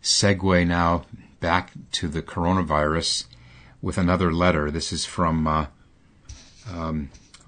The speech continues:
long, long, long time member of the center. Um, I didn't check with him about, uh, mentioning his name, so I won't.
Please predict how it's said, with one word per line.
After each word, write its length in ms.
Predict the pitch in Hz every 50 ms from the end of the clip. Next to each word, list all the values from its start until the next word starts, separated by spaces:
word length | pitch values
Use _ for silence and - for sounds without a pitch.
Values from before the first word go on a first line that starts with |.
| -
long, 460 | - 87 87 90 90 90 87 87 85 85
long, 240 | 85 85 82 82
long 220 | 82 82 82 82 82
time 260 | - 90 85 82 80
member 220 | 82 82 82 82
of 60 | 82 76
the 60 | -
center. 440 | - - 90 82 82 82 82 80 - - - - - - _ - - - - - - - - - - - - 98 92
Um, 420 | 87 87 85 85 82 80 80 85
I 80 | 85 90
didn't 240 | 82 92 90 90 80
check 260 | - - 87 - -
with 80 | 82 -
him 160 | 82 80 78
about, 420 | 78 76 73 80 78 78 78 - - _ - -
uh, 220 | 80 78 76 76
mentioning 380 | 76 78 82 80 - - 85 76
his 100 | 76 73
name, 220 | 78 78 78 76
so 160 | 76 - 80
I 80 | 76 76
won't. 400 | 76 78 82 80 78 76 - -